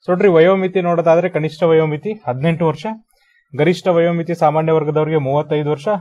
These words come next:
ಟೂ ಎ, ಟೂ ಬಿ, ತ್ರೀ ಎ, ತ್ರೀ ಬಿ ಅಭ್ಯರ್ಥಿಗಳಿಗೆ ಮೂವತ್ತೆಂಟು ವರ್ಷ, ಪರಿಶಿಷ್ಟ ಜಾತಿ, ಪರಿಶಿಷ್ಟ ಪಂಗಡ ಪ್ರವರ್ಗ ಒಂದಕ್ಕೆ ನಲವತ್ತು ವರ್ಷಗಳಂತ ಹೇಳ್ತಿದ್ದಾರೆ. ಜೊತೆಗೆ ನೋಡ್ರಿ, ಅರ್ಜಿ ಶುಲ್ಕ ಎಷ್ಟಿದೆಯಪ್ಪ ಅಂದ್ರೆ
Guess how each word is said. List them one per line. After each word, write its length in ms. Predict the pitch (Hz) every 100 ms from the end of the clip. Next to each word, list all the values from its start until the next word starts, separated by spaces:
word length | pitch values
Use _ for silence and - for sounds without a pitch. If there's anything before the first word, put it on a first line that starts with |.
| - -
ಟೂ 160 | 165 185
ಎ, 160 | 185
ಟೂ 220 | 185 180
ಬಿ, 220 | 160 175 170
ತ್ರೀ 260 | 156 170
ಎ, 100 | 175
ತ್ರೀ 160 | 165 170
ಬಿ 200 | 160 165 _ _ _ _
ಅಭ್ಯರ್ಥಿಗಳಿಗೆ 520 | 131 135 151 156 160 156
ಮೂವತ್ತೆಂಟು 520 | 135 147 151 151 160
ವರ್ಷ, 160 | 151
ಪರಿಶಿಷ್ಟ 480 | 190 160 139 160 160
ಜಾತಿ, 280 | 175 165 170
ಪರಿಶಿಷ್ಟ 400 | 160 139 156 165
ಪಂಗಡ 260 | 151 156 151
ಪ್ರವರ್ಗ 380 | 151 143 139
ಒಂದಕ್ಕೆ 340 | 139 143 143 208 220 _ _ _ -
ನಲವತ್ತು 400 | 135 160 175 175
ವರ್ಷಗಳಂತ 520 | 156 151 143 139 127
ಹೇಳ್ತಿದ್ದಾರೆ. 760 | 196 202 - 123 107 107 120 113 _ _ _ _ -
ಜೊತೆಗೆ 260 | 139 185 180
ನೋಡ್ರಿ, 240 | 180 190
ಅರ್ಜಿ 300 | 143 139 175
ಶುಲ್ಕ 260 | 175 170 175
ಎಷ್ಟಿದೆಯಪ್ಪ 460 | 156 156 151 151
ಅಂದ್ರೆ 360 | 151 202 220